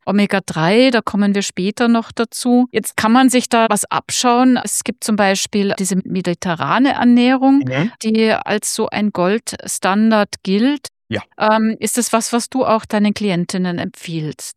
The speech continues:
Speaker 2: Genau, also in Wirklichkeit auch das, was wir auch besprochen haben, jetzt gerade von, wie wir mehr essen sollten und wie die Blue Zones sich ernähren, das geht ja in diese mediterrane Ernährung, ähm, hinein. Und ja, ich versuche es zu leben, immer ist es auch nicht so, das sage ich ganz ehrlich, aber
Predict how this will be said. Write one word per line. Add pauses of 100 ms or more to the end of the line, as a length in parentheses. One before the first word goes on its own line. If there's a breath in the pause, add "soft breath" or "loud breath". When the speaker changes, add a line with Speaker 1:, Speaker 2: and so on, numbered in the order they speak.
Speaker 2:
Genau,
also
in
Wirklichkeit
auch
das,
was
wir
auch
besprochen
haben,
jetzt
gerade
von,
wie
wir
mehr
essen
sollten
und
wie
die
Blue
Zones
sich
ernähren,
das
geht
ja
in
diese
mediterrane
Ernährung, (380 loud breath)
ähm,
hinein.
Und
ja, (240 loud breath)
ich
versuche
es
zu
leben,
immer
ist
es
auch
nicht
so,
das
sage
ich
ganz
ehrlich,
aber